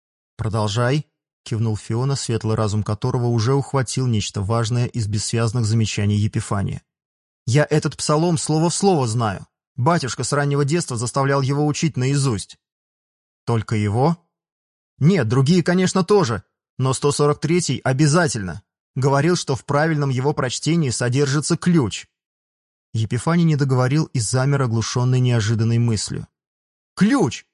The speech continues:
Отец Фиона!» закричал он, возбуждённо колотя рукой по тетради.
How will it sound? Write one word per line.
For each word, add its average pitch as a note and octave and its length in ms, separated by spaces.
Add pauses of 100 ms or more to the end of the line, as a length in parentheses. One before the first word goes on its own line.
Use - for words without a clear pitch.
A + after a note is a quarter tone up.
Отец A3+ 400
Фиона!» G#3+ 480 (580)
закричал A#2 540
он, C#3+ 120
возбуждённо A2+ 560
колотя G#2+ 380
рукой A2 260
по G#2+ 120
тетради. - 520